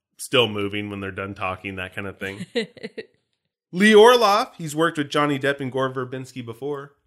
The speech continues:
Speaker 1: The first four Pirates of the Caribbean films, plus Rango, they seem to all travel together.
Speaker 2: Huh.
Speaker 1: He also has a nice resume that includes some upcoming pictures like Ant-Man and the Wasp. We'll have to go see that. Marvel.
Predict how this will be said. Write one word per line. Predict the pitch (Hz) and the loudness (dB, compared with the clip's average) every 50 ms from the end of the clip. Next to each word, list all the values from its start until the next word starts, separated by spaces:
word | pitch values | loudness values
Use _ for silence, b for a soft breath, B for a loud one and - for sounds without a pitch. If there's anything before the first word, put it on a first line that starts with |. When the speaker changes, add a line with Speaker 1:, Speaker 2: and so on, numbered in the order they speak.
| _ _ _ _ _ | _ _ _ _ _
Speaker 1:
The | 123 | -12
first | 120 - 147 143 139 139 - - | -4 0 2 2 2 0 -4 0
four | 156 147 143 139 143 | 2 4 4 2 2
Pirates | - 151 143 143 143 147 | 0 0 0 0 0 -2
of | 131 | -6
the | 131 | -6
Caribbean | - - 143 135 131 131 131 131 131 131 | -2 0 0 0 0 0 -2 -2 -4 -4
films, | 131 - 135 131 135 143 139 | -4 -4 -4 -2 -2 -4 -8
plus | - _ - 151 139 135 131 - | -10 _ -6 -4 -4 -4 -4 -6
Rango, | 113 110 117 135 147 143 123 107 113 139 135 _ | -10 -8 -8 -6 -6 -8 -8 -10 -10 -12 -16 _
they | 113 | -18
seem | 104 - 123 117 113 | -16 -14 -14 -12 -8
to | 113 | -8
all | 104 104 104 | -8 -8 -8
travel | - - 120 117 113 110 101 | -10 -12 -10 -10 -10 -10 -10
together. | - 110 95 101 107 107 95 98 117 113 _ _ _ | -12 -8 -8 -6 -6 -6 -10 -12 -14 -16 _ _ _
Speaker 2:
Huh. | 392 381 294 185 - _ _ _ _ _ _ _ | -10 -10 -10 -10 -14 _ _ _ _ _ _ _
Speaker 1:
He | - | -6
also | 175 175 175 208 | -6 -4 -2 -2
has | 196 190 | -2 -2
a | 180 | -2
nice | 175 175 175 170 147 | -2 -2 -2 -2 -4
resume | 135 117 110 123 147 160 147 131 123 120 | -6 -2 0 0 0 0 -2 -4 -2 -2
that | 120 117 | -2 -2
includes | 120 117 - 143 131 120 117 - | -4 -4 -6 -6 -6 -6 -6 -6
some | - 127 117 113 110 113 b b b b b _ _ _ _ - | -4 -4 -4 -4 -6 -10 b b b b b _ _ _ _ -2
upcoming | 170 170 170 - - 185 180 175 175 170 165 | -2 -2 -2 -6 -4 -2 0 0 0 0 -2
pictures | 160 196 185 180 - 196 175 151 | -2 -4 -4 -4 -2 -4 -4 -2
like | 151 123 117 - _ | -2 -2 -4 -4 _
Ant-Man | 151 156 156 - 151 147 139 | -6 -6 -4 -4 -6 -6 -4
and | 143 139 | -4 -6
the | 127 | -6
Wasp. | 120 120 139 156 156 143 147 - - _ _ _ _ _ _ _ _ _ | -6 -6 -8 -8 -10 -10 -14 -16 -18 _ _ _ _ _ _ _ _ _
We'll | - 180 | -10 -8
have | 131 - | -8 -8
to | - 87 | -10 -14
go | 82 | -14
see | 78 - - 85 | -14 -14 -16 -16
that. | 82 85 110 - _ _ _ _ _ _ _ _ | -16 -16 -18 -18 _ _ _ _ _ _ _ _
Marvel. | 110 98 90 85 85 90 110 131 _ | -12 -10 -10 -10 -10 -12 -14 -16 _